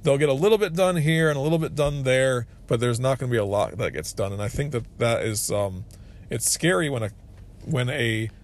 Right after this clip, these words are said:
politician starts talking about bringing the people together and so forth. And that's all, that's what they want. You know, like, that, they all talk about it, and it doesn't really happen 'cause the Democrats have their incentives and the Republicans have their incentives, and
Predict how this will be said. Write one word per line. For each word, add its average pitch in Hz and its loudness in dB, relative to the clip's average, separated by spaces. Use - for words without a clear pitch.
politician 127 0
starts 107 -2
talking 113 -2
about 104 -2
bringing 139 -2
the 120 -4
people 120 -2
together 113 0
and 107 -4
so 117 -2
forth. 120 0
And 151 0
that's 180 4
all, 143 6
that's 160 2
what 151 -2
they 110 2
want. 95 -4
You 131 0
know, 139 4
like, 127 2
that, 127 0
they 135 2
all 151 6
talk 123 0
about 92 -2
it, 87 -4
and 123 0
it 123 0
doesn't 123 4
really 104 0
happen 101 -4
'cause 104 -6
the 101 -8
Democrats 127 -2
have 110 -2
their 113 0
incentives 107 -4
and 98 -6
the 95 -6
Republicans 110 -4
have 95 -4
their 98 -2
incentives, 101 -6
and 98 -4